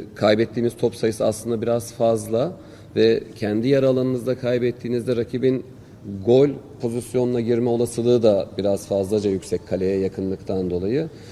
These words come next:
Biz sadece Pjanic'i değil, kendi oyunumuzu da rakibin yarı alanına almak istiyoruz devamında ve onu da orada, yani topun dolaşım hızını arttırmakta, bazen gol pasını atmakta, bazen kilit pası atmakta,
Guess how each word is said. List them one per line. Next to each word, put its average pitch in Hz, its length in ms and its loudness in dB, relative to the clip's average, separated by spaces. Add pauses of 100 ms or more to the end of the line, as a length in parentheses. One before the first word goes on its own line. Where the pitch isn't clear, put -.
(340)
Biz 127 160 -2
sadece 139 500 4
Pjanic'i 135 500 0
değil, 143 220 -2
kendi 131 360 2
oyunumuzu 135 540 4
da 117 260 4 (180)
rakibin 110 340 0
yarı 110 240 2
alanına 104 360 2
almak 98 400 -2
istiyoruz 95 520 -6
devamında 101 720 0 (380)
ve 120 180 2
onu 139 260 4
da 160 120 4
orada, 139 500 2 (500)
yani 104 300 -2 (100)
topun 147 420 0
dolaşım 139 400 4
hızını 127 300 2
arttırmakta, 110 920 0 (340)
bazen 131 480 2 (320)
gol 127 200 8
pasını 127 400 0
atmakta, 110 520 -4
bazen 110 400 2
kilit 110 340 -6
pası 107 300 -4
atmakta, 101 760 -4